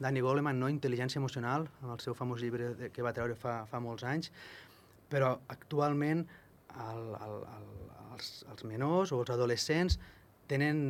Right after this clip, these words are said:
no, no tenen espai de, de gestió emocional. És a dir, quan jo soc petit i tinc alguna frustració, el que necessito és que el meu pare estigui al costat o la meva mare estigui al costat,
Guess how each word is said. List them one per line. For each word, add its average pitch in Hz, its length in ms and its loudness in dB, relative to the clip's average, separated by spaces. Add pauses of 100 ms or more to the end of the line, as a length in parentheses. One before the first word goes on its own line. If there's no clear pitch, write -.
(140)
no, 127 120 -2
no 147 160 0
tenen 175 240 2
espai 160 420 2
de, 123 120 2 (100)
de 123 140 0
gestió 127 340 -2
emocional. 139 480 -2 (400)
És 135 80 -2
a - 20 2
dir, 131 140 2
quan 131 160 0
jo 156 240 4
soc 160 240 2
petit 175 400 2
i 123 80 -2
tinc 143 400 0
alguna 123 480 0
frustració, 180 680 4 (380)
el 113 100 -6
que 131 140 0
necessito 175 720 0 (360)
és 151 300 2
que 123 220 0 (400)
el 107 100 -6
meu 131 240 0 (460)
pare 160 320 6
estigui 131 320 0
al 131 80 2
costat 196 480 0
o - 20 0
la 120 80 -2
meva 123 160 0
mare 143 220 2
estigui 143 240 -2
al - 20 -4
costat, 196 460 4